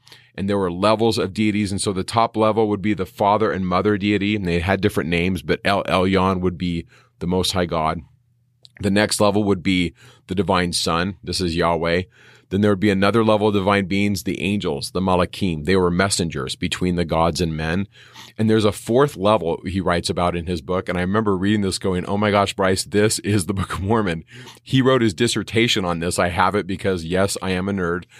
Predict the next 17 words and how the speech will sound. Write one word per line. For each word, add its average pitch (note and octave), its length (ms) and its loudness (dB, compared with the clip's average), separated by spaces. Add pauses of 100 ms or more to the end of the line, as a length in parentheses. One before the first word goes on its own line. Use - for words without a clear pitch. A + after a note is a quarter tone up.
(240)
And A2 60 -8
he A2+ 60 2
wrote A2 240 0
five A#2 320 2
hundred C3 280 0
pages F#2+ 640 0 (320)
about G#2 360 0
the G#2+ 80 0
fourth A#2 420 0
level G#2 320 2
of F2 120 -2
deities. D#2 540 -2 (160)
And A#2 120 -2
they're B2 160 0
the C3 100 0
gadget C3 460 0
makers. E2+ 600 -6